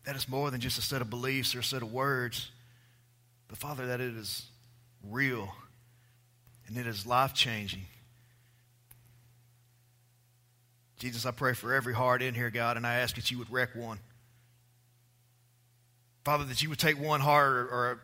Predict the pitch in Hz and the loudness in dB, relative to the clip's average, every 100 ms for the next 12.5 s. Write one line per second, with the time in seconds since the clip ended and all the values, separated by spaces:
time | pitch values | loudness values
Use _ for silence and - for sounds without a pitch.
0 | - - - - - 143 160 151 135 120 | -16 -20 -20 -20 2 8 8 8 2 2
1 | 120 156 160 156 135 156 143 120 156 147 | 6 8 8 4 0 0 0 6 6 6
2 | 127 165 151 139 139 135 127 160 143 120 | 2 0 2 4 6 4 0 -4 -4 2
3 | 147 151 143 147 131 - - _ - _ | 4 4 2 0 0 -2 -16 _ -20 _
4 | _ _ _ _ _ _ _ _ _ _ | _ _ _ _ _ _ _ _ _ _
5 | _ _ _ _ _ _ - 120 135 135 | _ _ _ _ _ _ -6 -2 -2 -2
6 | 127 147 135 156 143 139 131 127 123 - | 2 2 2 0 2 2 2 0 2 2
7 | 131 127 120 120 139 135 139 143 127 - | 2 0 -2 -2 -4 2 4 4 4 -2
8 | 131 117 127 123 107 127 123 101 - - | -2 -4 -4 -4 -4 0 0 -2 -8 -20
9 | - _ _ _ _ _ _ _ _ - | -20 _ _ _ _ _ _ _ _ -6
10 | 135 113 131 127 117 131 120 120 120 113 | -2 -2 -2 -4 -4 -4 -4 -4 -4 0
11 | 117 107 143 - 127 120 120 131 127 - | -2 0 -4 -4 -8 -4 0 0 0 -4
12 | 110 127 113 - - | -6 -4 -4 -6 -8